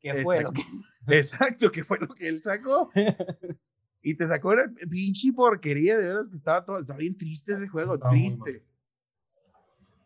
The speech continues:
Speaker 1: Digo, después se redimió Way Forward sacando otros juegos.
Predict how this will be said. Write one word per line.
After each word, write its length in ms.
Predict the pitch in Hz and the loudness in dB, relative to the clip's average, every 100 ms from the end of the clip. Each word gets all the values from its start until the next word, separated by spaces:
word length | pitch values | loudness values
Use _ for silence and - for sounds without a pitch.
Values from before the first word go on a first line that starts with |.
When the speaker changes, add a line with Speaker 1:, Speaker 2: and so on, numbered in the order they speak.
| _ _ | _ _
Speaker 1:
Digo, 160 | 214 220 | 12 12
después 260 | - 220 | 8 0
se 120 | 285 | 4
redimió 380 | 269 226 170 170 | 6 8 6 2
Way 180 | 180 208 | 0 -2
Forward 440 | 202 190 185 202 180 127 | -2 -6 -4 -6 -6 -14
sacando 500 | - 131 135 147 160 | -8 -8 -8 -6 -4
otros 320 | 160 147 160 | -4 -8 -8
juegos. 540 | - 147 151 139 - | -4 -4 -4 -10 -20